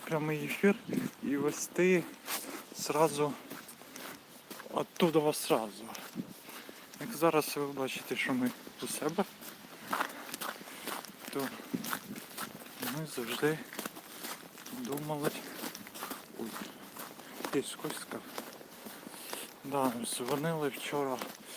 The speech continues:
А, хотів розказати, що вчора у нас за те ситуація. Подзвонили з головного управління, подзвонили, сказали нам, що...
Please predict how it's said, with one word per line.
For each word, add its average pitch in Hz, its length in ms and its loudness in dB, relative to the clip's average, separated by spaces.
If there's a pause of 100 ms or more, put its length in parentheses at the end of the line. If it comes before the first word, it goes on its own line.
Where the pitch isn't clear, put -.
(320)
А, 131 100 0 (440)
хотів 160 340 2
розказати, 143 540 -2
що - 180 0
вчора 139 320 0
у 135 80 0
нас 131 380 -2
за 131 80 0
те - 180 -2
ситуація. 123 760 -2 (800)
Подзвонили 156 680 6
з 131 340 4 (460)
головного 151 760 4 (600)
управління, 151 880 6
подзвонили, 143 680 2
сказали 139 520 0
нам, 143 260 4 (720)
що... 139 500 4